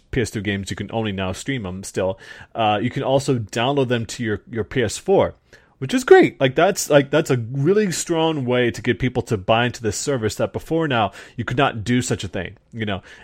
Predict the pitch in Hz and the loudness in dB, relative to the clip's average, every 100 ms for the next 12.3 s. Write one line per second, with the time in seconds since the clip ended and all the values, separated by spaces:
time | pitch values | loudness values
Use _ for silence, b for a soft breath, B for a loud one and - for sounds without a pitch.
0 | B 123 131 139 135 127 160 139 123 131 | B -2 0 2 2 4 2 4 2 2
1 | 135 120 113 120 117 113 107 - 123 107 | 4 6 6 6 4 2 -2 -4 -2 -2
2 | 107 104 117 - 98 - 101 87 - 98 | -2 -2 -2 -2 -6 -4 -6 -6 -4 0
3 | 98 95 110 107 101 110 110 101 113 - | 2 2 0 -4 0 0 0 -2 -4 -4
4 | 98 85 92 117 107 131 127 104 120 107 | -10 -8 -6 -6 -4 -4 -4 0 0 2
5 | 117 110 - - 110 - - 104 107 101 | 0 -2 -8 -4 -4 -4 0 0 2 -2
6 | 107 98 90 B B B B - 127 107 | -4 -4 -6 B B B B -4 0 2
7 | 104 104 101 95 85 _ _ _ _ _ | 2 -2 -4 -6 -12 _ _ _ _ _
8 | _ _ _ 135 135 - 160 160 151 131 | _ _ _ -2 -2 2 4 6 4 2
9 | 123 117 113 - 135 131 120 - 131 120 | 2 2 0 -2 -2 0 -2 -2 -2 -2
10 | - 165 156 143 135 127 - 120 117 110 | 2 4 8 8 6 2 2 0 0 -2
11 | 120 113 143 127 117 135 113 - 117 117 | -2 -4 -2 -4 -2 0 0 0 0 2
12 | 110 104 | 2 -2